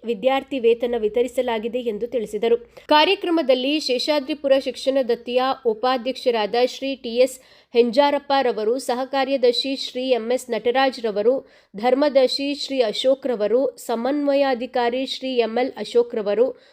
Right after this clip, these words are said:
ಪ್ರಾಂಶುಪಾಲರಾದ ಶ್ರೀ ಡಾಕ್ಟರ್ ಎಸ್ ಎನ್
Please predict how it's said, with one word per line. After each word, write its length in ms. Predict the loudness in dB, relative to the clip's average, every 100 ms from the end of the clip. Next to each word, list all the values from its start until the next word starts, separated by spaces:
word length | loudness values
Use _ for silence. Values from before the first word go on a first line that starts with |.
| _
ಪ್ರಾಂಶುಪಾಲರಾದ 960 | 0 2 2 -2 -2 0 0 0 -2 0 0
ಶ್ರೀ 240 | -2 -6 -4
ಡಾಕ್ಟರ್ 440 | -4 -2 -2 -2 -4 _ _ 2
ಎಸ್ 280 | 2 2 -2
ಎನ್ 200 | -2 -2